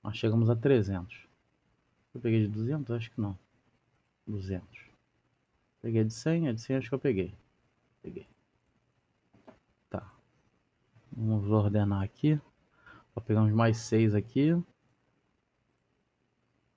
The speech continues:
Vamos botar aqui mais, mais quinze.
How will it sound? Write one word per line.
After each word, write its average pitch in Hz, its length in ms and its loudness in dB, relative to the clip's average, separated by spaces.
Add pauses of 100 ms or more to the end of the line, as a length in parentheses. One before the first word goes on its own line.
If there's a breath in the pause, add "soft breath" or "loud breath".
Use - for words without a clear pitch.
(100)
Vamos 107 160 -2
botar 101 240 -2
aqui 101 260 -2
mais, 98 580 -2
mais - 300 -10
quinze. 151 580 2